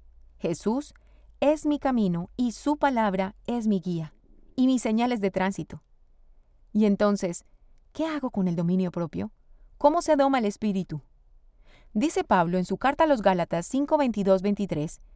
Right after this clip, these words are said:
que el fruto del espíritu es amor, gozo, paz, paciencia, benignidad, bondad, fe, mansedumbre,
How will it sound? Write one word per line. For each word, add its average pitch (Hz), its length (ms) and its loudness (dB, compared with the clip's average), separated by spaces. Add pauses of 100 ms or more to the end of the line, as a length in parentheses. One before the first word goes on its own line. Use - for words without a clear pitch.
(520)
que 220 220 4
el 180 80 2
fruto 214 260 2
del 208 180 6
espíritu 226 540 0
es 175 300 0 (160)
amor, 175 480 -2 (180)
gozo, 185 480 0 (240)
paz, 226 340 2 (240)
paciencia, 226 680 2
benignidad, 240 760 2 (280)
bondad, 202 440 4 (320)
fe, 185 340 2 (220)
mansedumbre, 220 800 2